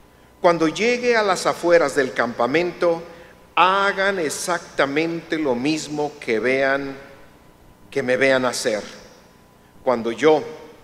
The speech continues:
y todos los que están conmigo toquemos nuestras trompetas, ustedes también toquen las suyas alrededor del campamento y digan, 'Por el Señor y por Gedeón.'".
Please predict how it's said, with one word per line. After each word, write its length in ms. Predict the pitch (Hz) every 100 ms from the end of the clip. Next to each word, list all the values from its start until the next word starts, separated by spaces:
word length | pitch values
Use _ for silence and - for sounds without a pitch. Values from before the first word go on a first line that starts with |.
| - -
y 140 | 147
todos 540 | 131 180 180 196 190 185
los 180 | 185 185
que 80 |
están 260 | 190 180 170
conmigo 600 | 160 151 135 160 160 147
toquemos 560 | 143 131 165 170 151 120
nuestras 460 | 160 170 - 135
trompetas, 960 | - 127 123 135 151 165 185 - - - - - - - _ - _
ustedes 640 | - 196 - 220 226 220 -
también 640 | 185 170 175 175 180 185 - -
toquen 360 | 160 156 180
las 140 | 175 170
suyas 560 | - 139 139 143 - - - -
alrededor 720 | 151 143 143 127 127 123 123
del 160 | 127 123
campamento 880 | 131 127 127 131 165 170 - 170 165 - - - -
y 160 | 151
digan, 500 | 143 131 117 107 104 104 - - - _ - - -
'Por 180 | 151 143
el 140 | 139
Señor 540 | - 143 135 160 208 240 - - - - - - -
y 100 | 190
por 220 | 185 160
Gedeón.'". 720 | - 151 139 143 147 123